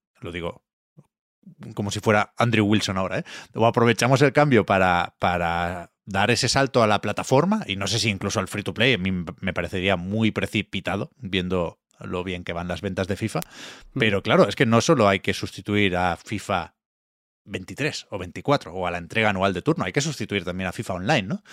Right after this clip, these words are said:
Speaker 1: Con lo cual tiene sentido aprovechar, eh, esta imagen para, para crear la plataforma.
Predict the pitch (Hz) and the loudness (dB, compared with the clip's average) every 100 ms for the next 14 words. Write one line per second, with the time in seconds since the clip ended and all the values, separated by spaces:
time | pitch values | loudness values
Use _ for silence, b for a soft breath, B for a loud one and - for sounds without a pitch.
0 | B B B B 113 101 92 113 131 113 | B B B B 0 0 2 2 2 -2
1 | _ _ - 123 120 123 98 147 131 - | _ _ -6 -2 0 0 -2 -4 -4 -8
2 | _ _ 110 107 95 113 107 107 104 95 | _ _ -12 -8 -4 0 2 0 -4 -10
3 | 92 92 95 95 - - 107 - 113 107 | -14 -16 -14 -16 -16 -16 -14 -4 -2 2
4 | 131 - 143 147 98 92 87 - 95 92 | 2 2 -2 0 0 0 -2 -2 -2 0
5 | 101 104 120 113 107 - 143 123 | 0 2 0 0 -4 0 0 0